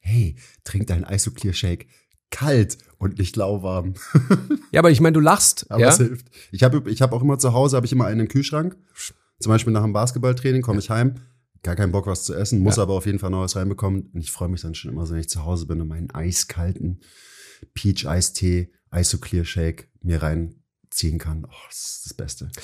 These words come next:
Speaker 2: Ich meine zum Beispiel
Speaker 1: Also vor
Speaker 2: auch
Speaker 1: allem jetzt im Sommer natürlich.
Speaker 2: Weißt du, ich meine zum Beispiel auch solche Sachen wie,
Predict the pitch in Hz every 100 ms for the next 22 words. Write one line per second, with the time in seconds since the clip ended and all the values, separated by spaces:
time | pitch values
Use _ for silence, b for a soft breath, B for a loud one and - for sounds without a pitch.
0 | B B B 117 143 147 143 104 87 127
1 | 95 87 82 80 76 76 73 71 139 156
2 | 147 151 147 143 135 120 - 127 127 127
3 | 120 117 120 117